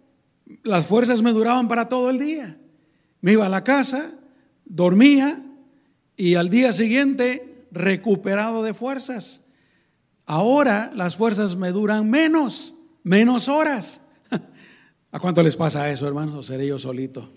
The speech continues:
Qué bueno, Señor, que no soy solo. Amén. <laughs> Las fuerzas me duran menos, menos horas. Ya con menos horas me siento cansado.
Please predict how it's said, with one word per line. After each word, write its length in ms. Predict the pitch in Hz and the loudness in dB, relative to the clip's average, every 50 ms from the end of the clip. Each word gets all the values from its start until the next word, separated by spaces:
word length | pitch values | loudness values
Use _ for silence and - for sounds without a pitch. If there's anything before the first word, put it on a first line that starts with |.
| _ _ _ _ _ _ _ _ _ _ _ _ _ _ | _ _ _ _ _ _ _ _ _ _ _ _ _ _
Qué 200 | - 151 196 190 | -6 -4 -4 -4
bueno, 440 | 147 135 160 185 180 160 147 131 | -2 -2 -2 -2 -2 -2 -4 -6
Señor, 400 | 117 - - 135 127 123 123 120 | -10 -12 -14 -14 -14 -16 -18 -16
que 120 | 117 - - | -16 -14 -14
no 160 | 135 143 131 | -14 -14 -12
soy 160 | 117 135 135 | -12 -12 -12
solo. 360 | 123 - 147 - - 117 107 - _ _ _ _ _ _ _ _ _ _ _ _ | -12 -14 -16 -16 -18 -18 -20 -20 _ _ _ _ _ _ _ _ _ _ _ _
Amén. 520 | - - 190 185 208 220 226 214 175 - - - _ _ _ _ _ | -8 -6 -4 -2 -2 0 -2 -4 -4 -6 -12 -20 _ _ _ _ _
<laughs> 1160 | 370 - - - - - - - _ _ _ _ _ _ _ _ _ _ _ _ _ _ _ - | -6 -6 -6 -6 -12 -12 -12 -14 _ _ _ _ _ _ _ _ _ _ _ _ _ _ _ -4
Las 220 | 175 185 175 - | -2 -2 -2 2
fuerzas 340 | 226 247 247 226 247 226 208 | 2 2 4 4 2 2 4
me 120 | 208 220 | 4 4
duran 340 | 220 233 247 247 247 247 247 | 4 4 4 2 2 2 0
menos, 300 | 240 285 311 294 277 202 | 0 0 0 0 -2 0
menos 420 | 170 175 220 233 277 277 233 - | 0 2 2 2 2 2 0 0
horas. 640 | 262 277 302 320 311 277 214 160 - - - - _ _ _ _ _ _ _ _ _ _ _ _ _ _ | -2 -2 0 0 -2 -2 -4 -6 -8 -10 -10 -12 _ _ _ _ _ _ _ _ _ _ _ _ _ _
Ya 440 | - 139 165 185 214 233 240 226 - | -4 0 2 2 4 2 0 -2 -2
con 200 | - 190 175 170 | -4 -2 0 2
menos 340 | 175 208 233 247 226 180 170 | 2 2 2 0 0 -2 -2
horas 540 | 214 233 233 247 240 196 - - - _ _ _ _ _ _ _ | -2 -2 -2 -2 -4 -6 -8 -10 -14 _ _ _ _ _ _ _
me 140 | 220 160 | -8 -8
siento 380 | 143 - 165 180 185 160 190 139 | -6 -6 -8 -8 -8 -8 -10 -8
cansado. 640 | 185 180 175 156 - 196 214 247 247 233 190 160 | -6 -6 -6 -4 -4 -6 -6 -6 -8 -10 -14 -18